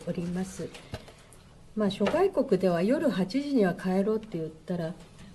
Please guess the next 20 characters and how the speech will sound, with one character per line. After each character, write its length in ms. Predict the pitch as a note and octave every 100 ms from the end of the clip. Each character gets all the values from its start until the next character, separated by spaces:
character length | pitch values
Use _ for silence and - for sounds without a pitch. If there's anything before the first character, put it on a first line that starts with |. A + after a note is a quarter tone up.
| G3
あ 20 |
の、 180 | F3+ E3+
そ 120 | G#3
の 140 | A#3
前 240 | C4+ D4 B3
に、 240 | F3 D#3+
あ 40 | E3
の、 420 | E3+ E3+ D3+ D#3+ - G3+ G3+ G#3 G3 F#3+
家 220 | G3+ A#3+ C#4
で、 320 | G3 C#3 - - - -
え 40 | F3+
ー、 240 | G3+ G#3 G3+
ご 100 | G#3
飯 220 | A3 F#3+
を 40 | C#3+
食 160 | - F#3
べ 120 | F#3+
る 120 | F#3
の 120 | F#3
に 60 | F#3